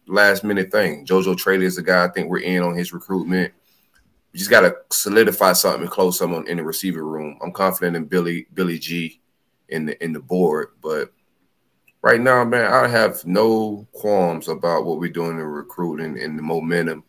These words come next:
where we at. I thought it was a great weekend. From what I'm hearing behind the scenes, people that's close to the program, uh, we're gonna net some guys out of this.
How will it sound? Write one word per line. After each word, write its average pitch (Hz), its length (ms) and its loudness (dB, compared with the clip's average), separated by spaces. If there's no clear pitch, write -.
where 85 120 -2
we 82 220 0
at. 80 240 2
I 78 60 -4
thought 85 160 -2
it 82 60 0
was 82 160 -6
a - 20 -12
great 80 320 0
weekend. 80 540 -4
From 78 160 0
what 87 140 6
I'm 85 80 2
hearing 87 180 4
behind 85 400 2
the 85 40 -2
scenes, 82 380 -2
people 85 260 -4
that's 80 180 0
close 85 260 -2
to - 60 -6
the 87 80 -2
program, 76 640 0
uh, 67 180 -2
we're 101 120 0
gonna 98 180 6
net 85 240 6
some 80 160 -2
guys 82 280 2
out 82 200 4
of 78 80 0
this. - 320 -4